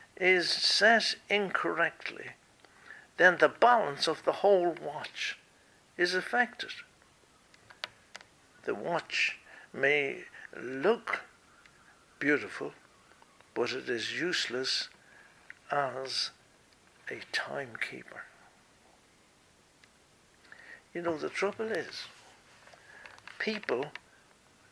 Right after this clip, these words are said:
want to be the hour hand. Others might want to be the minute hand. But unless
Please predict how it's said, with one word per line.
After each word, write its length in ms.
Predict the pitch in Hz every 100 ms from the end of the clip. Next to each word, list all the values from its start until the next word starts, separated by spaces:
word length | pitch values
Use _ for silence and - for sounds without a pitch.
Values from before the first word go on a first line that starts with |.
| - - - - - - _ -
want 320 | 143 160 147 -
to 80 |
be 400 | 135 147 127 123 135 - - - - - - - - -
the 140 | 156
hour 320 | 190 190 147
hand. 560 | - 95 - - - - - - - - _ - - - - -
Others 360 | 202 226 185
might 280 | 175 190 190
want 240 | 170 180 -
to 60 |
be 220 | 139 185
the 140 | 165 175
minute 400 | 180 185 135 -
hand. 240 | 110 92 - - - _ _ - - - - _ - - - - - - - - -
But 320 | 156 143 - - - - - - - - - -
unless 920 | 104 113 120 180 185 - - - -